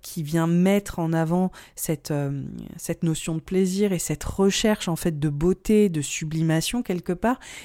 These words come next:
Et on a Saturne qui est une planète qui parle de responsabilisation, qui parle de poser des structures, qui veut toujours aussi nous, euh, permettre et ça, c'est bien le point commun de Saturne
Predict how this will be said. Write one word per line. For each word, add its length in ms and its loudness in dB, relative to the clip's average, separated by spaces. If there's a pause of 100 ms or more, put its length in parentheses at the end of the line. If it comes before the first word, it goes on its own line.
Et 100 2
on 140 4
a 100 2
Saturne 520 0
qui 200 -6
est 180 -2
une 120 -2
planète 520 -2 (280)
qui 120 -6
parle 260 2
de 100 4
responsabilisation, 1400 -2
qui 180 -14
parle 320 -2
de 140 -4 (440)
poser 340 6
des 140 0
structures, 960 0
qui 160 -8
veut 200 -4 (120)
toujours 760 0
aussi 580 -4 (280)
nous, 340 0
euh, 400 -4 (120)
permettre 720 2 (300)
et 60 -8
ça, 180 -2
c'est 200 -4 (160)
bien 320 4
le 120 4
point 240 2
commun 400 2
de 40 2
Saturne 880 0